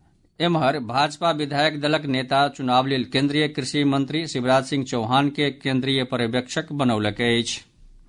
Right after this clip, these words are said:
राजद नेता और नेता प्रतिपक्ष तेजस्वी प्रसाद यादव आरोप लगौलनि अछि जे बिहार मे रिमोट सँ सरकार चलि रहल अछि।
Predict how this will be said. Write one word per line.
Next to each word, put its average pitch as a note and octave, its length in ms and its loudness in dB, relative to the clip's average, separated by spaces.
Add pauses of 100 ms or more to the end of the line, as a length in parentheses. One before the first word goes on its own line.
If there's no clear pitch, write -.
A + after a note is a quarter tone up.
(680)
राजद C3+ 440 0
नेता D#3+ 380 2
और D#3 180 0
नेता C#3 340 2
प्रतिपक्ष D3+ 680 -2
तेजस्वी C#3+ 460 -2
प्रसाद C#3 420 0
यादव B2+ 480 0
आरोप C3 360 2
लगौलनि C3 500 2
अछि C#3+ 140 0
जे C#3+ 140 0
बिहार B2 420 2
मे C3 160 -2
रिमोट C3 420 0
सँ F2 220 -4
सरकार B2 440 0
चलि A#2+ 240 -2
रहल F#2 240 -2
अछि। F2+ 280 -6